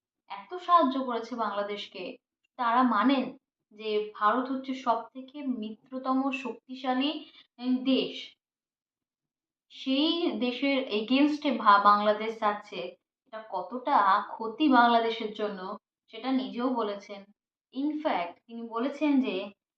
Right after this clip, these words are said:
যেই দেশ কিনা তিরিশ লক্ষ মানুষ হত্যা করেছেন, যে দেশ কিনা কুড়ি লক্ষ নারীকে ধর্ষণ করেছে, সেই দেশের সঙ্গে হাত মিলিয়ে ভারতের উপ-,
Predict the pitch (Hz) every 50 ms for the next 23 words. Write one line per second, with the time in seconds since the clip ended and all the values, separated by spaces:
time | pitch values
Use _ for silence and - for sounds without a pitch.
0 | _ _ _ 208 226 262 285 311 339 330 320 294 277 269 262 - - - - -
1 | - 339 359 359 320 262 233 220 226 - - - _ _ _ _ _ 285 294 320
2 | 381 - - 359 359 349 359 359 - 381 381 359 349 330 349 349 - - 277 262
3 | - - - 339 339 339 359 320 302 - - - 220 196 196 202 202 - _ _
4 | _ _ _ _ 214 214 254 262 262 262 262 254 254 262 - - - 311 330 311
5 | 269 233 208 202 202 - - 247 247 277 302 294 294 277 277 - - - 294 269
6 | 262 247 214 202 208 247 254 - 240 214 185 175 180 - _ _ _ _ _ _
7 | _ 196 190 196 - - - 294 294 277 262 254 254 233 226 - - 202 175 165
8 | - - _ _ _ _ _ _ _ _ _ _ - - 240 214 254 311 311 254
9 | 269 262 262 262 - 254 247 - 262 233 220 214 208 202 196 196 - - 202 196
10 | 220 - - 262 269 277 262 254 233 214 196 185 185 185 185 190 190 _ _ _
11 | _ _ _ _ _ _ _ - - - - 196 202 208 214 254 285 285 269 285
12 | 285 277 254 247 233 226 -